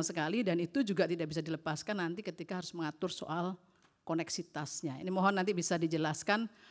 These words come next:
terutama dari, eh, apa, hasbabul nuzumnya, ya, terutama risalahnya sampai kemudian kondisi perkembangannya yang sekarang ini.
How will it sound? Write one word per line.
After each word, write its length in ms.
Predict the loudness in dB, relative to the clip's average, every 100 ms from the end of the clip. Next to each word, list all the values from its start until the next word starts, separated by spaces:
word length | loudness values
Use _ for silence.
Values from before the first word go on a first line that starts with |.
| -20 -6
terutama 400 | 2 4 4 4
dari, 480 | 6 6 6 4 2 -12 -18 -4
eh, 540 | 0 2 2 2 2 0
apa, 160 | -2 0
hasbabul 560 | 0 0 -2 0 4
nuzumnya, 560 | 4 4 6 6 2 -2 -8
ya, 160 | -10
terutama 400 | -8 -8 -4 -4
risalahnya 560 | -4 -4 -4 -2 -4 -4
sampai 320 | -6 -6 -6
kemudian 400 | -4 -4 -2 -4 -6 _ _ -20 _
kondisi 400 | -4 -2 -2 -6
perkembangannya 880 | -8 -6 -4 -2 -2 -4 -4 -4 -8 -18 _ _
yang 240 | -8 -8 -8
sekarang 400 | -8 -8 -6 -6
ini. 160 | -8